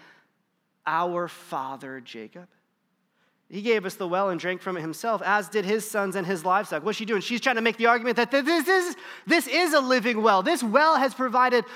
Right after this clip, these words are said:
a livelihood in this region for our people for generations. It fed both our ancestors, today it feeds us, and it's fed all of the economic engine of our land, which is our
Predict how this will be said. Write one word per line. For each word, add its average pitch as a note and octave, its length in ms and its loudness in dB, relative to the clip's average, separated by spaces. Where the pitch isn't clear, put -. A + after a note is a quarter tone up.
a A#3 80 -2
livelihood B3+ 840 4
in A3 160 2
this C#4+ 220 -2
region B3+ 500 0
for G3+ 220 0
our C#4 180 4
people C4 380 -2
for G#3+ 180 -4
generations. A#3 1300 0
It F#3 60 -10
fed A3 300 0
both G#3 260 2
our D3+ 180 -2
ancestors, C#4+ 880 -2
today B3+ 360 0
it A#3+ 80 0
feeds A3 260 -4
us, C#4 220 2
and C#4 120 0
it's C#4 140 -2
fed C#4 160 0
all C#4 320 4
of B3 160 -2
the A#3+ 300 0
economic B3+ 760 0
engine A3+ 380 -4
of G3+ 220 -2
our G3 260 0
land, F#3 320 -6
which E3+ 220 -10
is E3 120 -8
our D3+ 280 -6